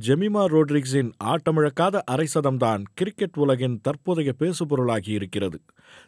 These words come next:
தென்னாப்பிரிக்காவில் நடந்து வரும் பெண்கள் டி டுவெண்டி உலகக்கோப்பை போட்டியில் பாகிஸ்தானை பத்தொன்பதாவது ஓவரில் ஏழு விக்கெட் வித்தியாசத்தில் வீழ்த்தி இந்தியா வெற்றி பெற்றது. நூற்றைம்பது ரன்கள் இலக்கை துரத்திய இந்திய அணி மூன்று விக்கெட் இழப்புக்கு நூற்று ஐம்பத்தோரு ரன்கள் எடுத்தது.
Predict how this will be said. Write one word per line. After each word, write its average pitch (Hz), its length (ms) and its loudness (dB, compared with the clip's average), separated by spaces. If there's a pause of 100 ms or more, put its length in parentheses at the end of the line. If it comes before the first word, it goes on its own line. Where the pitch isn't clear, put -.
தென்னாப்பிரிக்காவில் 190 760 2
நடந்து 143 300 2
வரும் 127 260 2
பெண்கள் 185 380 -2
டி 156 100 0
டுவெண்டி 143 360 -2
உலகக்கோப்பை 135 600 0
போட்டியில் 117 540 -2 (380)
பாகிஸ்தானை 165 720 0 (100)
பத்தொன்பதாவது 151 800 0
ஓவரில் 127 460 4 (100)
ஏழு 175 340 0
விக்கெட் 156 300 -4
வித்தியாசத்தில் 135 680 -4
வீழ்த்தி 123 500 -2
இந்தியா 139 600 -4
வெற்றி 147 320 -4
பெற்றது. 98 420 -4 (480)
நூற்றைம்பது 160 580 2
ரன்கள் 170 380 2
இலக்கை 156 380 0
துரத்திய 135 420 0
இந்திய 143 420 2
அணி 135 320 0
மூன்று 170 400 -2
விக்கெட் 151 300 -2
இழப்புக்கு 139 580 0
நூற்று 165 380 -4
ஐம்பத்தோரு 156 600 0
ரன்கள் 127 380 0
எடுத்தது. 104 480 -2